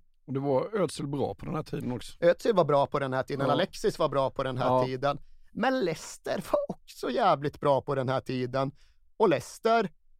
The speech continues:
Speaker 2: jag ska inte säga att de för matchen, för de spelade inte på det sättet. Men de har bra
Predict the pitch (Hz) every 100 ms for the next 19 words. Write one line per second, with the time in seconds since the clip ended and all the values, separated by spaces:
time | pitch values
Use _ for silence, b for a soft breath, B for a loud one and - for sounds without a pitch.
0 | _ _ - 196 - 180 214 170 - -
1 | 156 151 135 147 185 - - - - 127
2 | 131 135 - 147 131 175 175 - 123 120
3 | 120 - 131 - 147 135 _ _ _ -
4 | 151 156 143 127 160 156